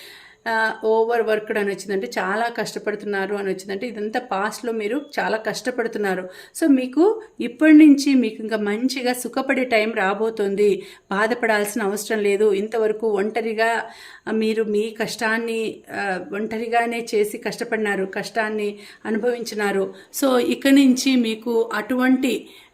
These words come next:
ఆ, పరిస్థితి రాదు, అటువంటి స-, పరిస్థితి రాకుండా మంచిగా మీరు మీ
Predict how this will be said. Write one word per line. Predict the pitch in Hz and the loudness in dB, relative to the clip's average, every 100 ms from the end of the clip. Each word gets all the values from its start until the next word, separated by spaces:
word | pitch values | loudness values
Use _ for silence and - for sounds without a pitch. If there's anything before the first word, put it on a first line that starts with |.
| 214 | -2
ఆ, | 214 | -2
పరిస్థితి | 214 220 233 240 254 247 254 | 0 0 0 -2 -6 0 0
రాదు, | 247 202 208 208 196 - | 2 2 2 2 -2 -4
అటువంటి | 214 220 220 220 220 208 202 240 - - - | -4 -2 -2 -4 -4 -2 -2 -4 -10 -20 -12
స-, | 233 220 190 | 0 0 2
పరిస్థితి | 233 226 233 247 220 | 0 -2 -2 -6 -2
రాకుండా | 196 202 226 220 220 220 | 0 0 0 2 2 0
మంచిగా | 208 208 240 240 | -2 -4 -2 0
మీరు | 240 208 233 415 - - - | 0 0 2 2 0 -16 -6
మీ | 233 269 294 - | 2 4 4 2